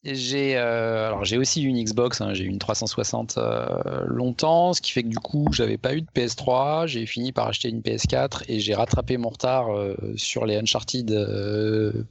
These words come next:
grâce à la P S quatre, après en avoir entendu parler pendant des, des années et des années par d'autres polygamers,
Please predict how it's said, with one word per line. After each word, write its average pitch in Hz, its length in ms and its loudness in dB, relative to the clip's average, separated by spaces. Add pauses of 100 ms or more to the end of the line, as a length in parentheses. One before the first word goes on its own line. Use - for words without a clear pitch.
grâce 127 320 2
à 139 40 4
la 131 100 4
P 127 120 0
S 123 140 0
quatre, 127 320 0
après 110 240 0
en 110 100 -2
avoir 104 200 0
entendu 107 300 0
parler 107 240 2
pendant 101 260 0
des, 95 320 0
des 90 240 0
années 101 340 2
et 90 40 0
des 95 180 2
années 98 200 0
par 92 180 2
d'autres 104 200 0
polygamers, 98 680 0